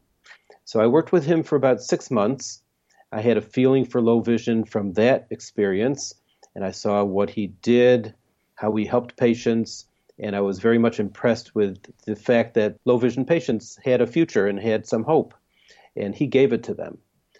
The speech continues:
So by the end of that six months, I purchased a very small set of low vision lenses and moved out of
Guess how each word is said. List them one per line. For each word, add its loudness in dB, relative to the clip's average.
So 0
by 0
the 2
end 4
of 0
that 2
six -4
months, -2
I -6
purchased -2
a 2
very 2
small 0
set -4
of -6
low 2
vision -4
lenses -2
and -4
moved 2
out 0
of 0